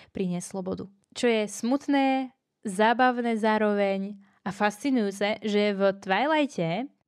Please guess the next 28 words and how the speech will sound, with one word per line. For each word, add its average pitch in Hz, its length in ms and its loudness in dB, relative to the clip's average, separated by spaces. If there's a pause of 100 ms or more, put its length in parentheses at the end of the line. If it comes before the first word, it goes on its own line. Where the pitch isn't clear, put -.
tí 226 80 -2
upíri, 196 480 2
povedzme 208 400 0
tí, 240 240 -4
ktorí 214 240 -2
teda 202 240 -2
vedeli 202 480 -2
o 196 160 -4
tej 190 320 -2
duchovnej 214 480 -2
realite, 175 480 -2
alebo 165 400 0
teda 175 320 -8
pre 170 160 -6
nich 165 80 -10
to 180 80 -6
nebola 180 240 0
duchovná 175 400 -4
realita, 165 320 -6
pre 165 160 -8
nich 165 160 -12
to 180 80 -12
bola 170 240 -2
fyzická 196 320 -2
realita, 170 480 -4 (160)
vedeli 240 560 2
naozaj, 196 640 2 (160)
čo - 160 -4